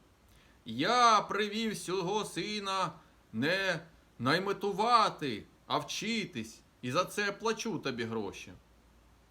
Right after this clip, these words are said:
«То що ж ти хочеш, щоб він дивився?» «То хай дивиться», — відповів коваль. «А через три роки побачиш, чого він навчився».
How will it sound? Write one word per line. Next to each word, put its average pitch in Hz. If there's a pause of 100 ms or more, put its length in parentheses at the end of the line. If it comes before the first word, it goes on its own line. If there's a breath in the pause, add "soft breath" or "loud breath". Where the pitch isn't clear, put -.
(960)
«То 120
що 208
ж -
ти 240
хочеш, 196
щоб 139
він 202
дивився?» 254 (100)
«То 466
хай 330
дивиться», — 226
відповів 135
коваль. 120 (580)
«А 147
через 247
три 254
роки 247
побачиш, 160 (240)
чого 123
він 107
навчився». 104